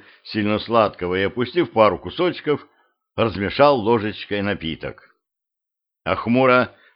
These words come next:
включил видеомагнитофон и с огромным удовольствием смотрел мультик про какие-то подводные приключения Микки Мауса.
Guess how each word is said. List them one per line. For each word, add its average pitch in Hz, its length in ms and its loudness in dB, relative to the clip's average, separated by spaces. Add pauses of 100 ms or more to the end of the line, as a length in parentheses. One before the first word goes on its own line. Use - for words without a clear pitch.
включил 113 500 0
видеомагнитофон 101 1300 -2 (480)
и 78 60 -16
с - 80 -10
огромным 127 600 2
удовольствием 110 760 0
смотрел 107 500 0
мультик 113 580 0 (380)
про 101 140 -2
какие-то 104 500 -2
подводные 107 480 0
приключения 107 840 -2
Микки 110 340 -2
Мауса. 95 720 -2